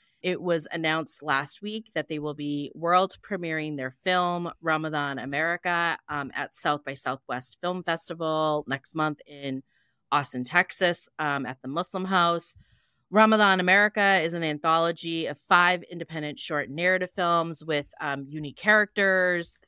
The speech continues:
themed around Ramadan and Eid, the two biggest holidays in the Islamic religion. And, um, all the short films are written by, directed by, and starring American Muslims. So just really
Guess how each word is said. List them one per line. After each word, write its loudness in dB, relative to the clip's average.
themed -4
around -4
Ramadan 0
and -20
Eid, -2
the -6
two -6
biggest -2
holidays 2
in -8
the -8
Islamic -8
religion. -4
And, 0
um, 0
all 6
the 2
short -2
films 0
are 0
written 0
by, 4
directed -2
by, 2
and -4
starring -4
American -4
Muslims. -6
So -6
just -10
really -2